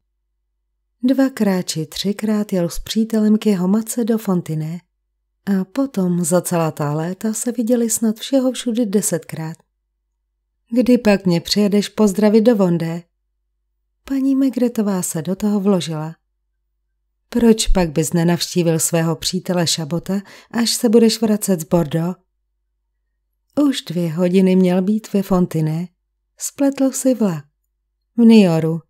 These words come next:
kde dlouho čekal a popíjel malé skleničky v čekárně, si rozmýšlel, nemá-li zatelefonovat, aby pro něho Chabot přijel vozem. Nakonec to neudělal, protože kdyby pro něho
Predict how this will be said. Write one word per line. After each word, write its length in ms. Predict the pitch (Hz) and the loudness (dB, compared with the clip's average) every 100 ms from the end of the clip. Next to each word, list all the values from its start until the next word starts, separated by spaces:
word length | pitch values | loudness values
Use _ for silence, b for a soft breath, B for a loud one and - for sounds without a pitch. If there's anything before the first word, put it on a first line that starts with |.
| - | -4
kde 280 | 180 170 | 0 2
dlouho 380 | 156 165 175 156 | 4 4 4 2
čekal 440 | 156 208 214 185 180 | -2 -4 -2 -4 -4
a 80 | 185 | -4
popíjel 420 | 220 220 220 208 | -4 2 2 4
malé 320 | 202 190 170 | 4 4 0
skleničky 640 | - - 202 208 196 - | -4 -2 2 2 2 -6
v 60 | 170 | -8
čekárně, 640 | - 226 185 180 175 185 190 b b b | -4 -6 -4 -2 0 -2 -4 b b b
si 220 | - - 262 | -12 -2 2
rozmýšlel, 720 | 269 254 254 254 - 247 240 | 2 2 0 0 -2 0 2
nemá-li 640 | 233 269 269 254 233 190 | 2 4 0 2 2 2
zatelefonovat, 1080 | 165 165 170 214 220 220 226 226 214 233 226 b b b | 0 -4 -4 -2 -2 0 2 2 2 -2 -4 b b b
aby 220 | - 262 | -4 -2
pro 140 | 277 269 | 2 2
něho 280 | 262 240 233 - | 4 4 2 0
Chabot 360 | 240 233 233 | -2 -2 -4
přijel 320 | 226 - 220 214 | -4 -2 2 2
vozem. 440 | 185 170 160 175 - _ _ _ _ _ _ _ _ | 2 0 -4 -8 -10 _ _ _ _ _ _ _ _
Nakonec 540 | 240 240 226 208 196 - | 0 0 4 4 4 0
to 160 | - | 2
neudělal, 640 | 202 214 175 165 160 165 165 B B _ | 4 6 4 0 -2 -4 -6 B B _
protože 440 | 190 175 165 170 | -2 0 -2 -2
kdyby 300 | 139 175 180 | -2 0 0
pro 160 | 180 175 | 2 2
něho 260 | 175 160 | 2 2